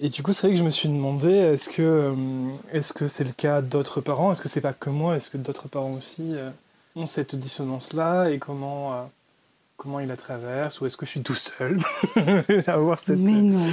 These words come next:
Speaker 2: t'es pas tout
Speaker 1: dissonance
Speaker 2: seul,
Speaker 1: cognitive ? <laughs> Voilà comment c'est arrivé, ce, ce sujet-là.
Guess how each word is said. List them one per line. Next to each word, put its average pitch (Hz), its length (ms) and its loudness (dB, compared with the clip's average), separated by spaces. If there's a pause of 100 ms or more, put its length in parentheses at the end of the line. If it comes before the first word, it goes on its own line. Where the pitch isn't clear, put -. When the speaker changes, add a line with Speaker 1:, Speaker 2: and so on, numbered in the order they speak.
Speaker 2:
t'es 185 120 -2
pas 147 40 2
tout 151 60 4
Speaker 1:
dissonance 147 400 2
Speaker 2:
seul, 151 140 0
Speaker 1:
cognitive ? 143 540 -2 (460)
<laughs> 190 60 6 (880)
Voilà 147 200 4
comment 151 260 2
c'est 151 180 2
arrivé, 131 400 2
ce, 123 280 -4
ce 131 140 -10
sujet-là. 131 540 -2